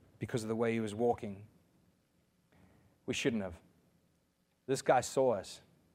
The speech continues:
Anyway, so we took off, and we're standing at the red light, and this guy pulls up next to us. And we go like, <laughs> "That's him." And we keep making fun of him in the same way. Shouldn't have. This guy got so angry.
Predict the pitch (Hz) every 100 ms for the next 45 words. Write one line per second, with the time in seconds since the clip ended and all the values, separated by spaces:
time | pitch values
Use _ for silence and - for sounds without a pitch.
0 | _ _ _ _ _ _ 175 165 135 -
1 | 135 139 135 190 143 131 135 - - -
2 | 127 - 147 147 123 127 127 127 117 110
3 | 110 - - 117 131 - 135 123 110 110
4 | - 135 117 120 120 135 - 98 90 -
5 | - - - - - - - _ _ -
6 | - - - - _ _ - 120 131 127
7 | 131 - - - 143 - - 135 - 165
8 | 170 - - - - 123 131 123 170 143
9 | 135 127 139 139 127 120 113 - 120 120
10 | 123 110 - - - - 147 139 110 95
11 | - _ _ _ _ _ _ - - 143
12 | - 160 135 - 156 139 160 120 95